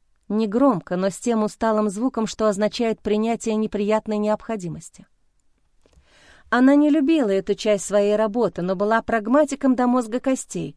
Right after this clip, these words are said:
воспитанным в суровой школе выживания. «Молодую, уже обученную пару снежных виверн.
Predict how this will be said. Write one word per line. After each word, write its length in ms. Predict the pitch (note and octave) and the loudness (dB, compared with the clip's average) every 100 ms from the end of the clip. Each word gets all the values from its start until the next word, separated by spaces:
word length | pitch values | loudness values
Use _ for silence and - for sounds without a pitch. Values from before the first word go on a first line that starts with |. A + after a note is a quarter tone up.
| _ | _
воспитанным 680 | G3 G#3 - C#4 G3+ F3+ F3 | 0 0 0 -4 -2 -4 -6
в 40 | |
суровой 360 | - G#3 A3 G#3 | -4 -2 0 -2
школе 340 | - A3 G#3+ | -2 -2 -2
выживания. 560 | G#3 G#3+ G3+ D#3 D#3+ - _ _ _ _ _ _ _ _ _ _ _ _ | -2 -6 -8 -8 -12 -20 _ _ _ _ _ _ _ _ _ _ _ _
«Молодую, 880 | A3 B3 B3+ C4 F3+ D3+ C#3+ E3+ F3 _ _ _ _ _ _ | 0 4 4 2 0 -8 -8 -12 -16 _ _ _ _ _ _
уже 320 | G3+ G#3 A#3 | -4 -2 2
обученную 800 | A3 G#3+ G3+ C4 - G3 F#3+ F#3+ | 4 4 2 -2 -2 -4 -2 -2
пару 340 | - A3+ A3 | 2 4 4
снежных 640 | G#3 - A3+ A3 G3+ A3 - | 0 -2 0 0 0 -4 -4
виверн. 640 | A3 A#3+ D#3+ C3+ C#3+ F3+ | -6 -6 -6 -8 -12 -16